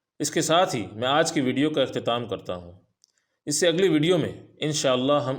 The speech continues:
अदनानी कबाइल की तफसील शुरू करेंगे, जिसके कबीला कुरैश में रसूलुल्लाह सल्लल्लाहु अलैहि वसल्लम की बेसत हुई थी। उम्मीद है कि आपको वीडियो पसंद आई होगी। अगर आपको इसमें किसी किस्म की कोई कमी महसूस हुई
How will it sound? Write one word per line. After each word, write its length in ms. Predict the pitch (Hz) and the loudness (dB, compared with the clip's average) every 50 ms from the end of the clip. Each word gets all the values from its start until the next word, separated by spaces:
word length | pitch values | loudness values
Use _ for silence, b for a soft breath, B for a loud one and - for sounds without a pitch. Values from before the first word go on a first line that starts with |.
| - | -4
अदनानी 400 | 117 113 110 110 113 113 131 139 135 | -6 -4 -4 -2 -2 -2 -2 -2 -4
कबाइल 380 | 131 - 113 107 110 117 127 120 | -4 -4 -2 0 2 2 0 0
की 120 | 120 123 110 | -4 -8 -6
तफसील 380 | - 110 104 - - 120 117 110 | -6 -6 -6 -6 -6 -6 -6 -6
शुरू 220 | - 110 101 101 | -6 -6 -6 -6
करेंगे, 380 | 98 - 87 87 87 85 85 85 85 85 _ _ _ _ _ _ _ _ _ _ _ _ _ _ - | -6 -8 -8 -10 -10 -12 -12 -14 -14 -18 _ _ _ _ _ _ _ _ _ _ _ _ _ _ -4
जिसके 240 | 143 143 143 160 160 | -4 -2 -2 -2 -2
कबीला 380 | 160 160 135 131 143 165 180 185 | -2 0 0 2 2 2 2 2
कुरैश 400 | 156 151 135 135 143 160 151 - | 2 2 2 4 4 2 2 -2
में 220 | 127 101 87 - - - _ _ _ - | -4 -6 -8 -10 -16 -20 _ _ _ -6
रसूलुल्लाह 540 | 123 120 - 147 147 139 135 131 143 151 151 | -6 -2 0 0 0 2 2 2 2 2 2
सल्लल्लाहु 640 | 147 - - 131 123 123 120 120 123 131 131 131 127 | 0 -2 -2 -2 0 0 0 0 0 0 0 2 2
अलैहि 160 | 127 117 113 | 0 0 0
वसल्लम 380 | 110 110 - 117 117 123 131 131 | -2 -2 -4 -4 -2 -2 -2 -2
की 140 | 127 123 113 | -4 -6 -4
बेसत 400 | 104 110 110 110 - 120 - - | -2 -2 -2 -4 -4 -8 -10 -12
हुई 140 | 92 90 87 | -12 -14 -14
थी। 180 | 85 - 85 - - _ _ _ _ _ _ _ _ _ _ _ _ _ _ - | -14 -18 -20 -20 -20 _ _ _ _ _ _ _ _ _ _ _ _ _ _ -6
उम्मीद 280 | 139 147 175 208 202 202 | -2 0 0 2 2 2
है 100 | 208 208 | 2 2
कि 100 | - 170 | 2 2
आपको 300 | 151 160 170 170 170 170 | 2 2 2 2 2 0
वीडियो 260 | 135 135 139 147 170 175 | 2 2 2 2 2 0
पसंद 360 | 170 160 - - 143 143 127 | 0 -2 -2 0 0 0 2
आई 140 | 120 117 117 | 0 0 0
होगी। 280 | 107 98 90 87 87 80 - - _ _ _ _ _ _ _ - | -2 -4 -6 -10 -12 -16 -18 -20 _ _ _ _ _ _ _ -8
अगर 180 | - 113 120 127 | -4 -2 0 2
आपको 320 | 131 147 160 160 - 165 156 | 2 2 2 0 0 0 0
इसमें 420 | 151 156 - 107 92 85 - - | 0 0 -4 -8 -8 -10 -12 -10
किसी 260 | - - 143 139 156 147 | -6 -4 -4 -2 -2 -2
किस्म 280 | - 151 151 185 180 | -2 -2 -2 0 0
की 100 | 165 165 147 | 0 0 0
कोई 160 | 156 147 143 | 2 0 0
कमी 240 | 143 143 139 147 160 | 0 0 0 0 0
महसूस 440 | 151 139 127 110 - 127 123 117 - | 0 0 -2 -2 -2 -2 -4 -4 -6
हुई 140 | 104 92 85 | -8 -10 -10